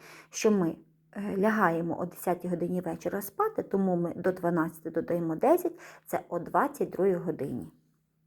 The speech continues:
Година показує нам маленька стрілка, і для того, щоб вона пройшла від однієї години до іншої, потрібно, щоб друга пройшла шістдесят ось таких маленьких хвилин. Шістдесят хвилин,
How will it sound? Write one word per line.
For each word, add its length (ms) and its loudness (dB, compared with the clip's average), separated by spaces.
Година 340 8
показує 500 -2
нам 200 6
маленька 460 2
стрілка, 460 -4
і 40 2
для 160 2
того, 280 2
щоб 200 -4
вона 200 0
пройшла 420 -4
від 160 4
однієї 760 4
години 440 0
до 100 -2
іншої, 520 4
потрібно, 560 2
щоб 340 0
друга 300 2
пройшла 440 0
шістдесят 840 0
ось 120 -6
таких 440 -4
маленьких 440 0
хвилин. 360 -4
Шістдесят 560 4
хвилин, 420 6